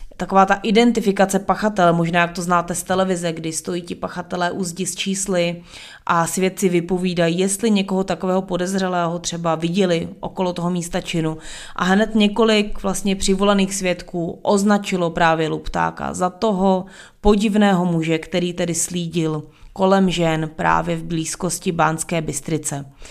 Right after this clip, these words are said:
A vzhledem k tomu, že, jak už jsem tady několikrát říkala, byl Lupták spíše méně inteligentní a ty jeho činy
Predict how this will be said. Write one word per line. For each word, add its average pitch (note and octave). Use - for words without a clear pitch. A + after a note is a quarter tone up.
A -
vzhledem G3
k A3
tomu, G3+
že, F#3
jak F3+
už F3+
jsem G3
tady G3
několikrát F#3+
říkala, E3+
byl E3+
Lupták F3
spíše F#3+
méně F#3+
inteligentní F3
a F#3
ty G3
jeho G#3
činy F3+